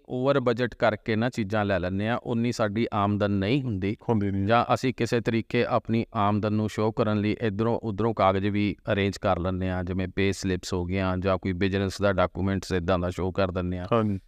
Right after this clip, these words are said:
Speaker 1: ਠੀਕ ਆ ਨਹੀਂ, ਸਾਨੂੰ ਪਤਾ ਹੁੰਦਾ ਵੀ ਮੈਂ ਇਨਵੈਸਟਮੈਂਟ ਪ੍ਰਾਪਰਟੀ ਲੈ ਰਿਹਾ ਜਾਂ ਮੈਂ ਆਪਣੇ ਲਈ ਘਰ ਵੀ ਲੈ ਰਿਹਾ, ਠੀਕ ਆ
Speaker 2: ਹੂੰ।
Speaker 1: ਨਹੀਂ, ਜਿੱਦਾਂ ਆਪਾਂ ਗੱਡੀ ਵੀ, ਅਹ, ਕਹਿੰਦੇ ਆ ਵੀ ਵਧੀਆ ਲੈ ਲਓ, ਠੀਕ ਆ ਨਹੀਂ। ਸਾਡੀ ਮੈਂਟੈਲਿਟੀ, ਅਹ, ਮਨਪ੍ਰੀਤ ਜੀ, ਇਹ ਹੁੰਦੀ ਆ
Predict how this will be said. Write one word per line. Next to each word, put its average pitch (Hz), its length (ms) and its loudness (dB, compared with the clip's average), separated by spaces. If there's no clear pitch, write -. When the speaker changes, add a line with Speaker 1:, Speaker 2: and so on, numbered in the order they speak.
Speaker 1:
ਠੀਕ 110 180 -4
ਆ 117 60 0
ਨਹੀਂ, 113 120 0
ਸਾਨੂੰ 123 300 0
ਪਤਾ 120 300 2
ਹੁੰਦਾ 113 260 2
ਵੀ 113 140 -2
ਮੈਂ 117 200 0
ਇਨਵੈਸਟਮੈਂਟ 107 540 0
ਪ੍ਰਾਪਰਟੀ 104 480 -2
ਲੈ 101 200 -2
ਰਿਹਾ 101 220 -4
ਜਾਂ 131 200 2
ਮੈਂ 156 140 2
ਆਪਣੇ 143 260 0
ਲਈ 143 160 2
ਘਰ 147 260 4
ਵੀ 117 160 0
ਲੈ 101 240 -2
ਰਿਹਾ, 90 260 -6
ਠੀਕ 113 240 -6
ਆ 131 40 2
Speaker 2:
ਹੂੰ। 127 60 4
Speaker 1:
ਨਹੀਂ, 127 280 0
ਜਿੱਦਾਂ 131 340 2
ਆਪਾਂ 123 240 2
ਗੱਡੀ 117 360 0
ਵੀ, 117 160 0
ਅਹ, 110 840 -4
ਕਹਿੰਦੇ 117 220 2
ਆ 117 60 0
ਵੀ 117 100 0
ਵਧੀਆ 107 380 2
ਲੈ 95 160 -2
ਲਓ, 95 140 -6
ਠੀਕ 101 220 -6
ਆ 120 100 0
ਨਹੀਂ। 117 240 -4
ਸਾਡੀ 143 420 2
ਮੈਂਟੈਲਿਟੀ, 151 1040 2
ਅਹ, 117 720 0
ਮਨਪ੍ਰੀਤ 135 480 -2
ਜੀ, 156 120 0
ਇਹ 165 140 2
ਹੁੰਦੀ 123 280 0
ਆ 135 160 4